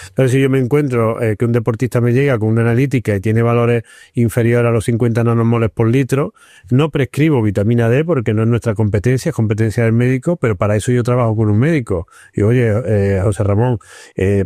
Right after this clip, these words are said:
este paciente tiene deficiencia de vitamina D, habría que valorar si darle vitamina D". Y él, como médico del deporte,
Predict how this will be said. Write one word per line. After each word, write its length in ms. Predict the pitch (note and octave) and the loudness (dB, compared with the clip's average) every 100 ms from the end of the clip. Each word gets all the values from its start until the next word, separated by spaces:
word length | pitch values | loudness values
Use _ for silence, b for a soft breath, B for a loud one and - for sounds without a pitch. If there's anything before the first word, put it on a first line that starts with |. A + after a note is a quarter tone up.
| - | -2
este 440 | B2+ - B2+ B2+ A#2 | -4 0 0 0 0
paciente 460 | A#2+ - B2+ C3+ | -4 -2 -2 0
tiene 220 | C3+ B2 | 0 0
deficiencia 460 | A#2+ C3 A2 A#2+ B2 | 0 0 0 0 0
de 40 | |
vitamina 360 | A#2+ A#2+ A#2+ A#2 | 0 0 0 2
D, 140 | A#2+ | 2
habría 200 | C3+ A#2+ | 2 0
que 100 | A#2 | 0
valorar 380 | A#2+ A#2+ A#2 B2 | 0 2 2 0
si 140 | - C3 | 0 0
darle 180 | A2 | 2
vitamina 460 | G#2+ G#2 G#2 G#2 G2 | 0 0 0 0 0
D". 160 | F2 D#2+ | 0 0
Y 100 | F#2+ | -2
él, 100 | G2+ | -2
como 220 | A2 A2 | 0 0
médico 300 | A2 A2+ A#2 | 0 0 0
del 100 | A2+ | -2
deporte, 540 | A#2 A2+ C3+ E3 G#3 | -2 -2 -2 -2 -4